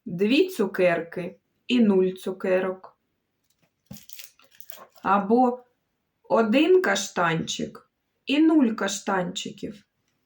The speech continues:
Або три горішка і нуль горішків. Тобто цифра нуль –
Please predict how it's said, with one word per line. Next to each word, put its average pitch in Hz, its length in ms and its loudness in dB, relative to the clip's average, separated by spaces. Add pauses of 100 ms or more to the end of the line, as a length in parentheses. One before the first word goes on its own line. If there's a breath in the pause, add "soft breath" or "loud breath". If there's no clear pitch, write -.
(3000)
Або 208 460 2
три 311 460 2
горішка 202 920 -2 (1000)
і 370 140 4
нуль 339 320 6
горішків. 208 960 -2 (1120 soft breath)
Тобто 202 560 -2 (340 loud breath)
цифра 226 580 0
нуль – 370 480 0